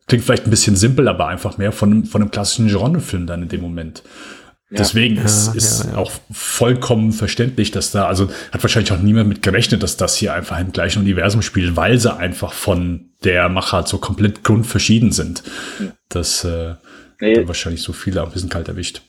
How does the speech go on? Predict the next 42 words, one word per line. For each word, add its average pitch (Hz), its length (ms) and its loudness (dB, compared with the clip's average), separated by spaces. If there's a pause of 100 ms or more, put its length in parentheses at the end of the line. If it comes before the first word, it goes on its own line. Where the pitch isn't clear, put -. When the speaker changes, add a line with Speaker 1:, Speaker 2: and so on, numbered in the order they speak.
(220)
Speaker 1:
Ja. 120 140 0
Speaker 2:
Äh, 113 340 4 (320)
def-, 127 220 0
definitiv. 123 580 0
Also 101 300 2 (360)
ich - 100 -2
habe 113 140 2
im 107 120 0
Buch, 143 320 2
in 110 80 0
meinem 104 180 0
Buch 131 200 -2
auch 95 200 2
ein 104 260 -4
extra - 360 -2
Kapitel 117 400 -4
zum - 200 -4
alten 98 300 0
Shyamalan 117 600 2
und 87 200 -12
wo 92 120 -2
die 87 120 -12
Filme 113 360 0
analysiert 90 540 -2
werden. 95 320 0 (420)
Und 92 120 -6
da 95 40 2
gibt 107 240 0
es - 140 -2
ein - 40 -4
Speaker 1:
Mhm. - 120 -8
Speaker 2:
Unterkapitel, 110 680 0
das 95 220 -2
heißt 113 300 -2
eben, 113 380 -2 (640)
ein 110 240 2
Stil 143 600 0 (460)
wie 98 340 2
aus 107 240 2
der 101 220 0
Zeit 101 420 0
gefallen. - 540 -6